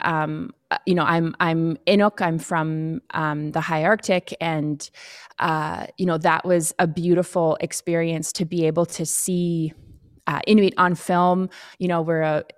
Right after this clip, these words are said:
majority-owned Inuit production company, and it was just really great to be thinking about, um,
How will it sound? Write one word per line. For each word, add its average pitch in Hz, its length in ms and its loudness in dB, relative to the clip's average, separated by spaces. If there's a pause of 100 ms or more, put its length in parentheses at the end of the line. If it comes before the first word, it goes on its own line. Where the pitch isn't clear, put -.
(160)
majority-owned 175 800 0
Inuit 165 460 -6
production 190 400 -4
company, 175 520 -4
and 175 200 0
it - 60 -2
was 190 120 4
just - 240 -4
really 208 220 0
great 185 380 0
to 180 120 -6
be 185 400 -4 (300)
thinking 214 420 0
about, 170 480 0 (200)
um, 165 520 -4